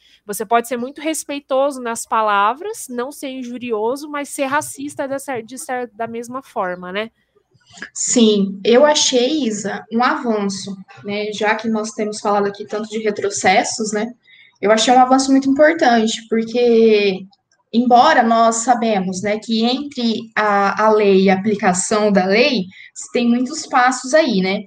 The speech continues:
Speaker 2: Mas eu acho que é mais um instrumento pra tentar coibir, né, com que isso aconteça. Em um, em um cenário, né, que como nós iniciamos aqui o, o episódio de hoje, que pessoas estão ostentando suástica.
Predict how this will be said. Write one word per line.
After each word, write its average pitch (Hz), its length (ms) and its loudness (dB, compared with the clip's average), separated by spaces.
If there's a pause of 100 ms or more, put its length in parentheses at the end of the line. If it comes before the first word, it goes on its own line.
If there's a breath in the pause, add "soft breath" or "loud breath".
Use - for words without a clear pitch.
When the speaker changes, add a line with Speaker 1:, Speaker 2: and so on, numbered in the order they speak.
(320 loud breath)
Speaker 2:
Mas 226 260 0
eu 240 140 0
acho 262 500 0
que 262 100 -2
é 240 60 4
mais 247 260 0
um 392 100 0
instrumento 262 880 -2
pra 240 160 0
tentar 269 420 -4
coibir, 330 680 0
né, 233 220 2
com 233 140 -4
que 226 140 -4
isso 220 180 -6
aconteça. 214 640 -6 (440 loud breath)
Em 233 280 4
um, 233 160 0
em 233 100 4
um 226 260 4
cenário, 233 640 2
né, 262 120 4
que 269 120 -8
como 226 240 0
nós 220 300 2
iniciamos 220 720 0
aqui 208 280 -2
o, 196 240 2
o 202 60 -4
episódio 202 500 0
de 226 160 0
hoje, 302 480 4
que 330 220 0
pessoas 320 420 0
estão 302 380 2
ostentando 311 560 2
suástica. 254 720 0